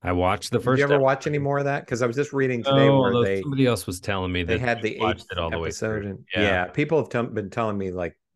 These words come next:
Speaker 2: they really like it. So
Speaker 1: I do. I kinda wanna go back 'cause I wanna see, I'm interested in the performance of the actor who plays Sauron,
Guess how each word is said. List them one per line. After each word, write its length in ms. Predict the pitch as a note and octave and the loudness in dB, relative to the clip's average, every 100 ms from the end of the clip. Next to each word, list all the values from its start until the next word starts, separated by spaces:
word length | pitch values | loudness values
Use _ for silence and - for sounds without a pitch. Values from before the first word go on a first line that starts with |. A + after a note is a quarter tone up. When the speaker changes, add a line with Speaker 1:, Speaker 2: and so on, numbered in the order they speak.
| - | -2
Speaker 2:
they 100 | F#2+ | 0
really 300 | F#2 F#2+ E2 | 2 2 0
like 280 | E2+ F2 - | -2 -2 -6
it. 200 | - - _ _ _ | -10 -14 _ _ _
So 380 | - F2+ D#2 - | -12 -10 -10 0
Speaker 1:
I 100 | C3 | 2
do. 360 | C3+ E3 F3+ D#3+ | 4 4 2 0
I 100 | C3+ | -2
kinda 280 | C3+ F3+ F3+ | 0 0 0
wanna 200 | E3 C#3+ | 0 2
go 100 | C3+ | 2
back 320 | C3+ B2+ B2 | 2 -2 -4
'cause 160 | A#2 A2+ | -6 -6
I 60 | |
wanna 320 | A2+ A2+ A2 | -4 -6 -6
see, 500 | G2 - A#2+ A2 G#2+ | -8 -6 -4 -4 -4
I'm 180 | F#2+ G2+ | -4 -4
interested 520 | A2 - G#2+ - G#2+ | -6 -6 -6 -2 0
in 200 | G2 F#2+ | 0 -4
the 120 | F2+ F2 | -6 -6
performance 720 | - F2 - G2+ G2 F2+ - | -8 -10 -4 -2 -2 -4 -4
of 80 | E2+ | -4
the 160 | E2+ | -2
actor 300 | F2 F2 E2+ | -2 -2 -4
who 100 | F2 | -6
plays 440 | F2 - E2+ F2 F2 | -8 -6 -4 -4 -4
Sauron, 800 | - F#2+ F#2+ F#2+ G2 G2+ G2+ | -4 -2 -2 -2 -2 -4 -8